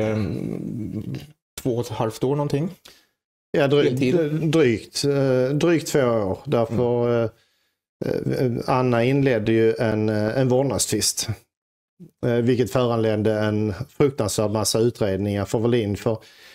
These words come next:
Speaker 2: det, det var ju så här att när vårdnadstvisten började, då kände ju Anna att hon, hon måste komma med någonting nytt.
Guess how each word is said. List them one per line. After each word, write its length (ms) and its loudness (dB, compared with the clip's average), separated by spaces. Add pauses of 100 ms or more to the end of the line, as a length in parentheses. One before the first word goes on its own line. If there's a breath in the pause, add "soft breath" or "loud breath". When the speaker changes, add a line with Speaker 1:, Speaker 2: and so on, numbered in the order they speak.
(260 loud breath)
Speaker 2:
det, 120 2
det 100 2
var 180 2
ju 80 2
så 120 0
här 140 2
att 80 -2
när 80 0
vårdnadstvisten 840 0
började, 500 2 (120)
då 140 0
kände 360 2
ju 80 2
Anna 320 0
att 280 -6 (320 soft breath)
hon, 200 2
hon 180 2
måste 280 0
komma 380 2
med 120 0
någonting 440 0
nytt. 540 -4